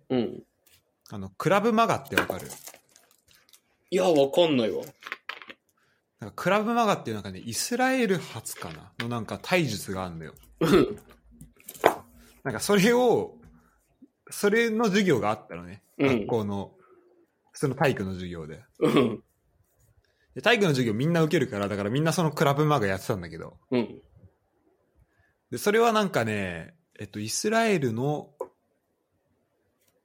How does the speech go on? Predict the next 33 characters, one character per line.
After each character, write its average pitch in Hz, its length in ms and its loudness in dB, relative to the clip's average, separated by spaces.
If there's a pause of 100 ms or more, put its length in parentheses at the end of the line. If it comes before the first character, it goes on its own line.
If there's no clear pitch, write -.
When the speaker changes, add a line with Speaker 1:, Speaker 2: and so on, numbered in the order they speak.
(760)
Speaker 2:
あ、 120 120 -6
そ 131 100 0
う、 - 20 0
な 117 60 -2
ん 104 40 -4
か、 101 100 -4
と、 - 240 -12
治 - 340 0
安 214 260 2
機 - 160 -10
関、 101 440 -2 (640)
だ 107 140 -4
か 92 120 2
ら 233 60 4
軍 196 140 2
と 101 100 -2
か、 82 420 -6 (280)
Speaker 1:
う 143 80 2
ん。 113 220 -2 (680)
Speaker 2:
あ 98 340 -6
の、 95 140 -8
警 165 200 0
察 170 160 -2
関 185 220 2
係 180 160 2
者 110 340 0 (460)
が 190 140 4
な 170 80 2
ん 135 40 0
か 95 200 -4 (420)
教 120 80 -2
わ 110 80 0
っ-、 107 60 -10